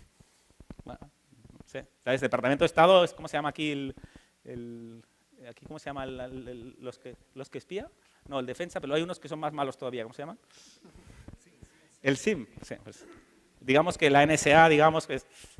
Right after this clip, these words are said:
ese, que son los que vigilan, los que nos vigilan y nos cuidan, ¿eh?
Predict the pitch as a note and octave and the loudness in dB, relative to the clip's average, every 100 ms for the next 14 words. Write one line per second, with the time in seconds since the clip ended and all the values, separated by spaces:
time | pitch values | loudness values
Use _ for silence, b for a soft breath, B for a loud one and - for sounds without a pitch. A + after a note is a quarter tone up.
0 | - C3+ F#3 F3 - _ _ - - D#3+ | -16 -4 -2 -4 -8 _ _ -10 2 4
1 | E3+ D#3 C3+ - A3 F3 - C3+ - A#2+ | 4 6 4 4 6 6 4 -2 -2 -8
2 | A2 F#3+ G3 F#3+ C#3 - G3+ E3+ A#2 | 2 4 6 4 -2 4 8 8 6